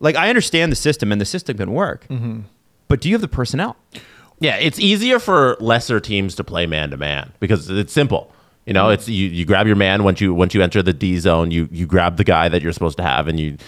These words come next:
Speaker 3: stand next to him and you guard him. You know, it's kinda, it's the same way, like, basketball works. And the zone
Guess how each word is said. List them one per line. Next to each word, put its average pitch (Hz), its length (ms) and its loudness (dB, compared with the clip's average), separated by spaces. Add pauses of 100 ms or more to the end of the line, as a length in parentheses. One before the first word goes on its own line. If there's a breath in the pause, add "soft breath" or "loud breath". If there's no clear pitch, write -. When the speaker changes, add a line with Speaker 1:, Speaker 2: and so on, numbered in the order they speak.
(120)
Speaker 3:
stand 90 340 0
next 82 200 -2
to 98 100 4
him 90 120 4
and 98 60 0
you 110 60 0
guard 127 240 2
him. 71 60 -14 (120)
You 101 60 4
know, 101 160 4
it's 113 100 -2
kinda, 98 300 2
it's - 320 -4
the 82 240 -8
same 95 220 2
way, 95 100 6
like, 90 180 0
basketball 80 560 0
works. - 240 -6
And 98 220 0
the 107 140 6
zone 123 480 4